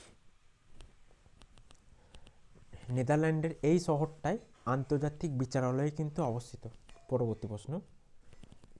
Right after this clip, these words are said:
জিএইচসিএল এর পূর্ণরূপ কি? গ্রিন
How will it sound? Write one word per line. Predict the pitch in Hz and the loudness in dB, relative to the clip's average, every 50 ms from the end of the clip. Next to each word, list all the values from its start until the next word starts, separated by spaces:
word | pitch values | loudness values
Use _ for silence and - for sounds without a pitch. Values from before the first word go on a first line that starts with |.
| - - - - - - | -20 -20 -20 -20 -18 -10
জিএইচসিএল | - - 151 170 185 196 214 196 - - - 123 135 147 175 175 - - - - - _ - _ - _ - _ - - - - - - - 160 175 180 - - - - 123 143 156 175 165 - - | -2 2 4 4 4 4 4 0 -2 -4 0 2 4 4 4 2 -2 -12 -18 -18 -20 _ -20 _ -20 _ -20 _ -20 -20 -20 -20 -14 -2 0 2 2 2 0 -4 -2 0 2 4 4 2 0 -2 -2
এর | 107 127 147 156 - - - | 0 0 0 -2 -4 -8 -2
পূর্ণরূপ | 147 160 165 165 160 156 143 143 - - | 0 0 2 2 2 2 0 0 -4 -10
কি? | - 113 104 - - - _ _ - - - - - - - - | -8 -8 -8 -8 -14 -20 _ _ -20 -20 -20 -20 -20 -20 -14 -10
গ্রিন | 120 110 110 - 131 131 143 156 175 185 196 208 220 | -8 -8 -4 0 0 2 4 4 4 4 2 0 -2